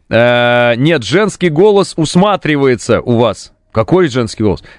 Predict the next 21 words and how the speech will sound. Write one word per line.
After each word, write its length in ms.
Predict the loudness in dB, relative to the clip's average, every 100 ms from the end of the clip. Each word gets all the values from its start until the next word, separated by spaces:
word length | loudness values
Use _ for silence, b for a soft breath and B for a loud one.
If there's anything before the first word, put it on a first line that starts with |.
| -2
"Металлопрокатчик 1040 | 0 2 0 0 0 -2 0 -2 -2 -2
от 140 | -2 -2
смеха 400 | 0 0 0 -4
сполз 500 | -4 0 2 2 0
под 220 | -2 -2
стол", 340 | -2 0 0
пишет 340 | -2 -6 -4 0
Л 180 | 2 2
Ч. 280 | 0 -2 -4 B B B
"Это 240 | 0 0
крик 280 | 0 -2 -2
муж-, 240 | -4 -6 -2
муж-, 320 | -2 -2 -6
мужской 480 | 0 0 0 0 0
души", 500 | 2 -2 0 0 0 -6 -8
пишет 240 | -6 -6
Екатерина. 500 | -4 -2 -2 -4 -8
Да, 360 | -6 -4 -4 -6 _ _ _ b b b -6
это 220 | -4 -2
мужские 480 | -4 -6 -2 0 0
слёзы, 640 | 0 0 0 -2 -6 -14